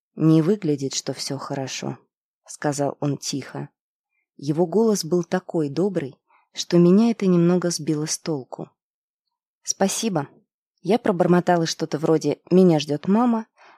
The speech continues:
фраза, которую говорят все воспитанные взрослые, если вообще такие есть,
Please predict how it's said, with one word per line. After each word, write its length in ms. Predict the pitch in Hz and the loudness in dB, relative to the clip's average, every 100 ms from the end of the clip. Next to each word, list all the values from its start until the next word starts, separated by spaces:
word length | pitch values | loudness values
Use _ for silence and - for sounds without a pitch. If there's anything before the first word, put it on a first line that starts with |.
| _ | _
фраза, 500 | - 196 247 240 233 _ _ | -2 4 4 2 -6 _ _
которую 500 | - 170 - 262 226 | -6 -2 0 2 0
говорят 460 | 175 160 160 175 202 | 0 0 0 0 -4
все 280 | - - 247 | -6 -2 0
воспитанные 760 | 190 - 160 - 165 156 151 | 0 -2 -4 0 2 2 0
взрослые, 600 | 139 143 143 139 - 139 143 - _ | -2 -4 -4 -4 -6 -8 -10 -18 _
если 320 | 214 220 202 | -4 -2 0
вообще 380 | 190 180 - 131 | 0 0 -4 -6
такие 540 | - 139 - 135 135 | -6 -10 -10 -10 -8
есть, 480 | 131 127 135 - - | -8 -8 -10 -12 -20